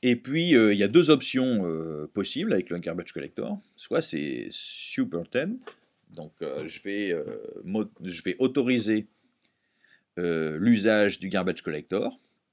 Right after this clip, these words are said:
Donc, euh, c'est pour faire cohabiter des morceaux de code qui utilisent le garbage collector avec des morceaux de code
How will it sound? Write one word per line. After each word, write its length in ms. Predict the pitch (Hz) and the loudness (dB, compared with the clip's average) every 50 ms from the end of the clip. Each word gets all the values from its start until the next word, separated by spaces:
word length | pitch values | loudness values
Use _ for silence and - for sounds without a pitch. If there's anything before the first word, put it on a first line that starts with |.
| _ _ _ _ _ _ _ _ _ _ _ - | _ _ _ _ _ _ _ _ _ _ _ -14
Donc, 560 | - 82 85 87 80 92 87 87 85 - _ 80 | -12 -10 -8 -4 -4 -2 -2 -2 -4 -6 _ -10
euh, 280 | 64 53 55 55 53 - | -8 -8 -8 -10 -10 -8
c'est 140 | - - | -8 -8
pour 160 | 78 - 82 - | -8 -8 -10 -10
faire 180 | - 82 - | -10 -10 -6
cohabiter 760 | _ 92 82 85 92 87 85 85 - 92 90 92 90 90 87 | _ -2 -2 -2 -2 -4 -6 -2 0 2 4 4 4 2 2
des 200 | 78 73 78 80 | 0 -4 -6 -6
morceaux 300 | 85 87 85 - - 101 | -6 -6 -6 -6 -6 -8
de 80 | 85 - | -8 -4
code 240 | - 101 - 90 | -2 -2 -2 -2
qui 80 | - 87 | -4 -8
utilisent 280 | 80 - - 92 87 85 | -10 -8 -8 -6 -4 -4
le 60 | 87 | -4
garbage 360 | 82 85 85 90 90 82 - | -2 -2 -2 -2 -2 -4 -4
collector 480 | - 87 85 82 - - 95 90 82 82 | -4 -2 -2 -2 -2 -2 -2 -2 -2 -2
avec 200 | 82 82 80 76 | -4 -6 -4 -2
des 100 | 95 98 | -2 -2
morceaux 280 | 110 101 - - 101 | -2 -2 -4 -6 -8
de 80 | 90 - | -10 -6
code 300 | - 90 87 82 76 | -4 -2 -2 -2 -4